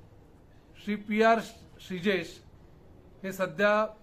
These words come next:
भारतीय हॉकी संघाचे प्रशिक्षक आहेत आणि पद्मश्री, पद्मभूषण, अर्जुन पुरस्कार, मेजर ध्यानचंद खेलरत्न पुरस्कार अशा अनेक पुरस्कारांनी त्यांना आत्तापर्यंत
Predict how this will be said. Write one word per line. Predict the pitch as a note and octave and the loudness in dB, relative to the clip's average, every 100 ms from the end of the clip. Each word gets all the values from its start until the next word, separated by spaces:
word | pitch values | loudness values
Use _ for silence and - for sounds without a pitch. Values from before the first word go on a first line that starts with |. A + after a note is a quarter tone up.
| - | -16
भारतीय | B2 C#3+ - G#3 | -6 -6 -4 0
हॉकी | F#3 D#3+ - G3 | 0 -2 -4 -6
संघाचे | G3 F3+ G3 G3+ | -6 -2 -2 -4
प्रशिक्षक | G3+ E3 - A3 - G3+ D3 | -6 -8 -6 -8 -4 -4 -4
आहेत | E3 - - - - - - - - - - - | -8 -12 -20 -20 -20 -20 -20 -20 -20 -20 -20 -8
आणि | D3+ F#3+ G3+ G#3+ - - - - - - - - - - - | -4 -2 -4 -6 -12 -20 -20 -20 -20 -20 -20 -20 -20 -20 -8
पद्मश्री, | F3 E3 G#3 G3+ G#3 G3+ G#3 | -6 -2 -2 -2 -6 -6 -6
पद्मभूषण, | - E3+ E3+ G3+ F3 F3+ - F3+ F3+ G3 - - - - - - - - - - | -8 -8 -4 -4 -2 -6 -6 -8 -8 -14 -20 -20 -20 -20 -20 -20 -20 -20 -20 -10
अर्जुन | D3+ D#3 G#3 G#3 | -8 -2 -2 -2
पुरस्कार, | G3 F#3 F3+ - F3 E3+ E3+ - - - - - - - - - - | -2 -2 -2 -2 0 0 -4 -16 -20 -20 -20 -20 -20 -20 -20 -20 -12
मेजर | D3+ E3 G3 | -8 -2 0
ध्यानचंद | F3 D3+ E3 F#3 G3 F#3 F#3 G3 - - - - | 0 -2 -4 -4 -8 -8 -10 -14 -18 -20 -20 -10
खेलरत्न | F#3 G#3 G3 G3 G3+ | -4 -2 -2 -4 -4
पुरस्कार | F#3+ F3+ E3 E3 E3+ D#3+ | -6 -4 -6 -4 -4 -4
अशा | D#3 G#3 F#3 | -2 -2 0
अनेक | G3+ G#3+ | 0 -4
पुरस्कारांनी | G#3 F#3+ G3 - G3+ G3+ G3 | -6 -4 -4 -2 -2 0 -4
त्यांना | G3+ F#3 | -6 -4
आत्तापर्यंत | F3+ - F#3 F#3 F#3 F3+ | -6 -4 -6 -4 -6 -4